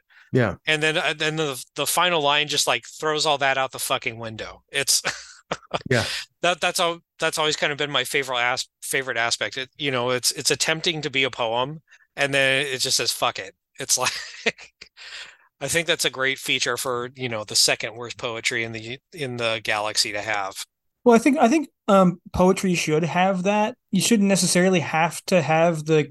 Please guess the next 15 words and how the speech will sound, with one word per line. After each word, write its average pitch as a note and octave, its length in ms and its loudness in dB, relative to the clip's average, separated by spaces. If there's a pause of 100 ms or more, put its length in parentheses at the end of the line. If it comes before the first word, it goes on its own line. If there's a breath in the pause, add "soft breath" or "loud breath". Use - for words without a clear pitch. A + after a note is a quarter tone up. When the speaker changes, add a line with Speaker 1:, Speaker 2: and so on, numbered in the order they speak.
Speaker 3:
uh, C#3+ 320 4
consistent, D#3 720 0 (120)
m-, F#3 200 2
you D#3 100 8
know, C#3 140 6
timing D#3+ 560 4
and C#3+ 240 2
meter E3+ 500 6
on F3+ 160 8
everything, F3+ 640 4
because D#3+ 220 2
that C#3+ 180 2
gets D#3+ 200 2 (100)
Speaker 2:
Sure. D#3 220 6
Speaker 3:
boring. F#3+ 360 2